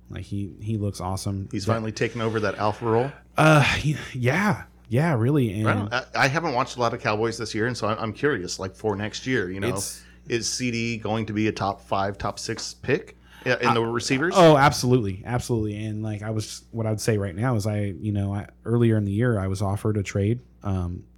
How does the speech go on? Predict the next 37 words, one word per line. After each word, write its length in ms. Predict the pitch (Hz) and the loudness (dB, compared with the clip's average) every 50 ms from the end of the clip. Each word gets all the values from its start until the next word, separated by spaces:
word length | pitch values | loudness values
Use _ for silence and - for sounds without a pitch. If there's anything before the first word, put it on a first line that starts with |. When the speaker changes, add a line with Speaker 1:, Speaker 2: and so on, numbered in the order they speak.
| - - | -10 -6
Speaker 1:
I 60 | 101 | -2
was 160 | 101 98 95 | -2 -2 0
offered 400 | 98 95 95 98 - 101 98 92 | -2 -2 -2 -2 -2 -2 -2 -2
C 180 | - - 104 101 | -2 -4 -2 0
D 280 | 101 104 107 110 123 135 147 - | 2 2 2 0 -2 -4 -8 -12
for 280 | - - - 101 95 95 | -8 -2 0 2 2 0
Debo, 460 | 92 104 107 107 101 113 127 147 147 - - - - - - - - | 0 0 0 2 2 2 0 0 -4 -8 -12 -20 -20 -20 -20 -12 -6
and 120 | - 104 | -2 0
I 60 | 101 | 2
wish 220 | 101 101 98 - 101 | 2 2 2 2 2
I 20 | |
had 140 | 92 98 95 | 0 0 0
done 160 | 95 87 87 | -2 -2 -4
that 120 | 85 76 - | -4 -6 -8
deal. 200 | - 65 60 - - - - - _ - - - _ - - - - - - - - - - - - - | -10 -10 -12 -14 -18 -20 -20 -20 _ -20 -20 -20 _ -20 -20 -20 -20 -20 -20 -20 -20 -20 -20 -20 -20 -12
Speaker 2:
Hmm. 80 | - 151 113 - - - - - - - - - - - - - - - - - - - - - - - - - - - - - - - - - - - - - - - | -10 -10 -10 -10 -14 -20 -20 -20 -20 -20 -20 -20 -20 -20 -20 -20 -20 -20 -20 -20 -20 -20 -20 -20 -20 -20 -20 -20 -20 -20 -20 -20 -20 -20 -20 -20 -20 -20 -20 -20 -16 -6
Yeah, 200 | - 131 156 147 117 - | -2 -2 -2 -2 -2 -2
well, 200 | 117 120 127 120 | 2 2 2 4
I, 180 | 101 113 120 107 104 - - | 4 2 2 0 -2 -2 0
uh, 100 | 107 107 | 0 0
now 300 | 104 104 110 113 120 123 | 2 2 2 2 4 2
looking 280 | 113 107 98 - 110 98 | 2 0 -2 -4 -4 -2
back 260 | 95 98 95 95 - | -2 -2 -2 -2 -4
at 100 | 95 92 | -6 -4
it, 140 | 98 - - | -4 -6 -2
<clears throat> 360 | - 165 - - 170 165 139 | -2 -2 0 0 0 0 2
but, 240 | 110 95 90 - - | 0 -2 -4 -4 -6
uh, 260 | 92 85 85 85 85 - | -8 -6 -6 -6 -6 -2
Speaker 1:
Dak's 300 | 113 123 127 139 139 - | 0 2 2 2 0 -2
just 160 | - 170 - | -6 -6 0
going 180 | - 156 147 147 | 2 4 4 4
Speaker 2:
yeah. 40 | 156 151 | 4 6
Speaker 1:
to 180 | - 139 131 | 6 8 8
him 120 | 127 120 117 | 8 8 6
in 80 | 113 | 6
all 200 | 113 113 117 120 | 6 6 6 6
the, 280 | 110 117 110 110 113 | 6 4 4 4 0